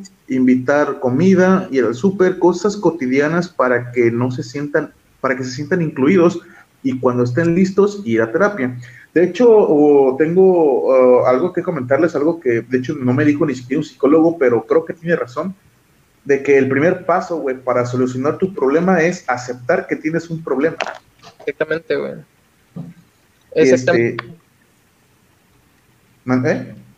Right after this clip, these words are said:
Speaker 2: No, sí, sí, adelante, panda.
Speaker 1: Ah, este, eh, me referí, me refería a eso, güey, y cuando, cuando empecé a aplicar eso, güey, de que, eh, creo que tengo un problema, güey,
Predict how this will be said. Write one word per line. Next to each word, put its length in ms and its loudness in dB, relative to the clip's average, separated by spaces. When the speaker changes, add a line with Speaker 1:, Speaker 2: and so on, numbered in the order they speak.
Speaker 2:
No, 140 2
sí, 160 0
sí, 100 2
adelante, 320 2
panda. 220 -6
Speaker 1:
Ah, 320 -2
este, 280 -4
eh, 380 0
me 100 0
referí, 420 0
me 120 0
refería 420 -2
a 60 2
eso, 200 0
güey, 280 2
y 180 -6
cuando, 800 2
cuando 200 0
empecé 300 -4
a 60 -2
aplicar 360 -4
eso, 220 0
güey, 180 2
de 200 2
que, 420 -6
eh, 480 0
creo 240 2
que 100 2
tengo 300 0
un 140 2
problema, 440 2
güey, 160 4